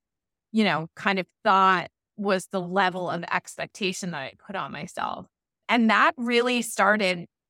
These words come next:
my thought of learning motherhood because I was, I was so shocked that there was nothing about this. There was nothing about returning to a career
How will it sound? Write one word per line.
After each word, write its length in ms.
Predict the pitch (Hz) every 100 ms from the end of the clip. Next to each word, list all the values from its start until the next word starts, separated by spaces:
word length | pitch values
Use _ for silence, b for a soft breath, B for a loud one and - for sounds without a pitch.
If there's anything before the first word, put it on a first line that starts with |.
| _ _
my 360 | 202 196 185 175
thought 420 | - 208 185 202
of 120 | 175
learning 400 | 180 185 180 175 190
motherhood 580 | 220 233 208 196 165 -
because 340 | 185 220 202
I 120 | 185
was, 360 | 190 196 180 - b _ _ _ _ _
I 60 | -
was 100 | 294
so 180 | - 370
shocked 560 | - - 254 277 349 233
that 160 | 220
there 140 | 220 208
was 180 | 208
nothing 580 | 214 202 220 - 294 247
about 320 | 185 170 - -
this. 280 | 95 202
There 160 | - 233
was 160 | 240 226
nothing 500 | 220 240 240 285 269
about 260 | 240 214
returning 460 | 214 - 220 208 196
to 140 | -
a 40 | 202
career 920 | - 208 185 196 226 180 165 165 185